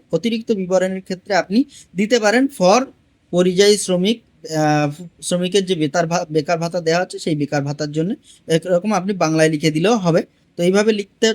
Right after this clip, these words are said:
চাইলে লিখে দেবেন, না লিখতে চাইলে লিখবেন না। এইভাবে নেক্সটে, সেভ and নেক্সটে ক্লিক করবেন, করলে আপনার সমস্ত তথ্য এখানে দেখাবে। দেখালে আপনার এখানে ফটোগুলো এখানে সমস্ত শো করবে। করার পরে আপনার সমস্ত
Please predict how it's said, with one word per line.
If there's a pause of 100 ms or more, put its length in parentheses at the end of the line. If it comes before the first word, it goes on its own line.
চাইলে
লিখে
দেবেন,
না
লিখতে
চাইলে
লিখবেন
না। (220)
এইভাবে (260)
নেক্সটে,
সেভ
and
নেক্সটে
ক্লিক
করবেন, (280)
করলে
আপনার
সমস্ত
তথ্য
এখানে
দেখাবে। (340)
দেখালে
আপনার
এখানে
ফটোগুলো
এখানে
সমস্ত
শো
করবে। (300)
করার
পরে
আপনার
সমস্ত